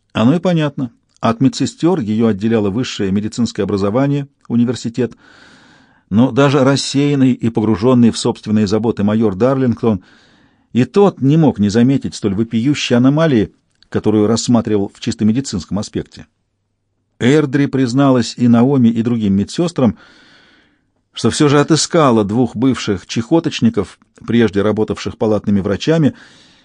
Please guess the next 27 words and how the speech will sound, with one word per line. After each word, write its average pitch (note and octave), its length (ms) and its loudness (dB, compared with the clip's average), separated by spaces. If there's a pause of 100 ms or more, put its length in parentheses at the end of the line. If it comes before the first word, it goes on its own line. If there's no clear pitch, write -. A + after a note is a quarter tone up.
(140)
и G#2 100 -8
считала F#3+ 520 -2
их G#3 160 -4
вполне D#3+ 440 0
приемлемым D#3+ 720 0
обществом. - 600 -8 (1300)
Оба E3+ 360 2
принадлежали A#2 580 2
к - 100 -8
типу A#2 220 -4
людей, G#2 340 0
которые, A#2 500 -2
как - 280 -10
она G2+ 180 0
выразилась, G#2 560 -2 (340)
лучше D3 520 0
освоят B2+ 640 -2
медицину A#2+ 480 0
по G#2+ 100 -4
верхам, D#3+ 480 -4 (800)
но A2 120 4
углублять C3 640 2
свои G#3 240 2
знания F#3 380 0
ни D3+ 100 0
за C3+ 140 -2
что. - 240 -10